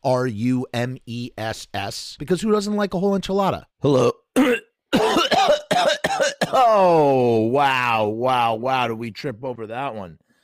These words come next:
That was the equivalent of pushing open a door and tripping over something and falling flat on your face. What a great first impression. Good thing this is not exactly a first impression. I've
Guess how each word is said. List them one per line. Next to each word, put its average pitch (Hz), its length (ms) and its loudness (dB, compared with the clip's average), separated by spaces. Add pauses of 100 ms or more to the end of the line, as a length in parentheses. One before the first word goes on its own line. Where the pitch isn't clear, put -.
(360)
That 151 180 0
was 165 160 -4
the 143 140 -4
equivalent 139 800 -4
of 104 840 -4
pushing 156 360 -4
open 139 360 -6
a 107 80 -8
door 135 840 -2
and 107 680 -10
tripping 131 400 -10
over 120 340 -6
something 120 540 -10
and 98 100 -14
falling 101 300 -10
flat 127 500 -6 (760)
on 131 360 -4
your 101 180 -8 (220)
face. 156 720 -4 (640)
What 117 260 -8
a 92 120 -12
great 113 600 -4
first 143 360 -4
impression. 127 520 -10
Good 233 260 -2
thing 233 180 0
this 165 160 -6
is 139 140 -8
not 160 260 -2
exactly 123 680 -4
a 104 60 -4
first 120 320 -8
impression. 95 580 -6
I've 90 220 -10